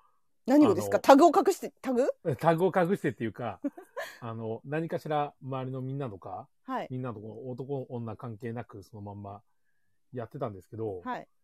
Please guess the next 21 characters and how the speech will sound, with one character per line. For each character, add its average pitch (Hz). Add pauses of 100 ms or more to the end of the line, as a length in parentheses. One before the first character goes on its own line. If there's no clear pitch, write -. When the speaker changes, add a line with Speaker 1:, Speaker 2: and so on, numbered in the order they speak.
(300)
Speaker 2:
あ 113
の、 110 (360)
や 139
っ -
て 254
た 220
タ -
イ 196
ミ 233
ン 233
グ 214
が 226
良 214
く 226
な 220
か 185
っ -
た 123
で 95
す 123
ね。 98